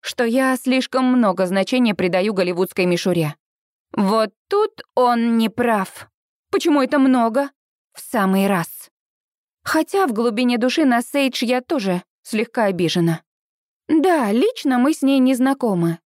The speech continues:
но по телефону-то общались, когда она помогала с подготовкой вечеринки-сюрприза для Люка.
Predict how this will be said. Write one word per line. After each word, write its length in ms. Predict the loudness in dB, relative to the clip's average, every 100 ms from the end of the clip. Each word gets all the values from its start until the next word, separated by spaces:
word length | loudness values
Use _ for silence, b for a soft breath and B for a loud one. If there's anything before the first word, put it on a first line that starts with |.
| _ -2
но 200 | 0 0
по 100 | -2
телефону-то 580 | -2 0 0 -2 0 -2
общались, 520 | 0 -2 0 -4 -8 _ _
когда 320 | -4 -2 0 0
она 140 | 0
помогала 520 | 0 0 2 0 0
с 60 | -2
подготовкой 640 | -4 -2 -2 -2 -2 -2
вечеринки-сюрприза 1000 | -2 0 0 0 0 -2 -2 -2 -2 0
для 180 | 0 0
Люка. 400 | -2 -4 -8